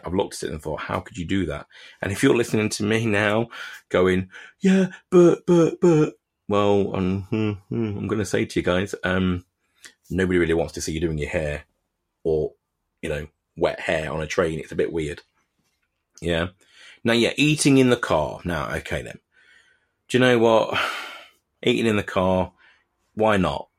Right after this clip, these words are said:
Why not? I suppose it's your car, it's your environment. Um, you, you could argue you're t-, using your time well in that respect. However, if you're rushing around in the morning,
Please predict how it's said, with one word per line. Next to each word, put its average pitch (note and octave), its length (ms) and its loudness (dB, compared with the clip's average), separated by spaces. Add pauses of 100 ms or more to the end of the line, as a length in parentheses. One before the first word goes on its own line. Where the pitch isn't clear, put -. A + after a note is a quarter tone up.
(220)
Why E2+ 240 -2
not? D#2 220 -6
I D#2 40 -10
suppose G#2+ 880 0
it's - 320 -10
your G2+ 260 4
car, F2+ 520 0 (280)
it's - 140 -10
your G2+ 280 6
environment. F2 880 0 (440)
Um, E2 1040 -4 (120)
you, C#2 280 -12
you F2+ 200 -8
could G2+ 200 -2
argue F2 280 0
you're E2 160 -4
t-, - 100 -4
using F2+ 400 -2
your F2 120 0
time E2+ 420 -4
well E2+ 300 2
in D#2 140 -6
that D2+ 160 -8
respect. - 480 -12 (100)
However, F2 680 -2 (400)
if G#2 120 -4
you're C3 200 6
rushing G#2+ 400 2
around F2+ 560 0
in F2 100 0
the F2+ 60 0
morning, F#2 680 0